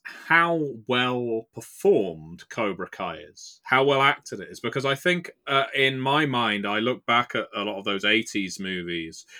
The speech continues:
and I think, "Yeah, a lot of it's really phoned in.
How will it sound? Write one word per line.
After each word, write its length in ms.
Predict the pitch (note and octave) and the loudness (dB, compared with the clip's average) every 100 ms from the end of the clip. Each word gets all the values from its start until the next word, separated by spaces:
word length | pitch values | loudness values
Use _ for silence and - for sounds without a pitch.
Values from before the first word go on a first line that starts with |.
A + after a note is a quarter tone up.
| - | -6
and 160 | G2+ G2+ | -2 0
I 140 | G2+ | 0
think, 400 | - G#2 G2 F#2 _ - - | -2 -4 -4 -6 _ -20 -8
"Yeah, 320 | C3 C#3+ C#3+ C#3 | 0 4 4 4
a 40 | |
lot 120 | D#3 | 2
of 80 | D#3 | 0
it's 160 | B2+ B2+ | -2 0
really 200 | C3 A2+ | 0 0
phoned 540 | - A#2 A2+ G#2+ G2 | -4 0 0 0 -2
in. 340 | F#2 F#2+ G2+ | -2 -2 -6